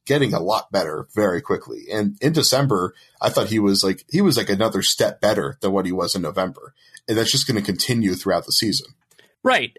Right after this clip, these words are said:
Speaker 2: And you, you do see it. I mean, I think back to that, was it, like, a week or two ago? Oh, it was Christmas Day when he had the behind the back in transition on Otto Porter. It's like, that's,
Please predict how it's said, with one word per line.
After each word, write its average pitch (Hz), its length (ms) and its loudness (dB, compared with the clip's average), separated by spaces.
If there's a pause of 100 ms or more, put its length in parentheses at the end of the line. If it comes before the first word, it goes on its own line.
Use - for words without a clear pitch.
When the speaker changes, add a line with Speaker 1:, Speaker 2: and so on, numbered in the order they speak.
Speaker 2:
And 180 200 2
you, 202 260 -2
you 214 280 2
do 220 140 2
see 190 200 0
it. 131 80 -2
I 135 40 -2
mean, 143 360 0
I 156 140 0
think 160 220 -2
back 151 220 0
to 151 100 -8
that, 143 280 0
was 143 200 -4
it, - 20 -2
like, 135 220 -2
a 147 40 0
week 143 200 -4
or 147 80 -2
two 147 200 -2
ago? 135 640 0 (160)
Oh, 156 100 4
it - 20 4
was 180 120 0
Christmas 196 320 -2
Day 180 220 2
when 139 180 -2
he 147 80 0
had 156 240 -4
the 156 100 -2
behind 156 400 0
the 151 60 -2
back 143 480 0
in 151 160 -6
transition 143 800 -4
on 139 240 -2
Otto 131 240 0
Porter. 120 320 -4
It's 113 120 -8
like, 123 180 -4
that's, 185 440 0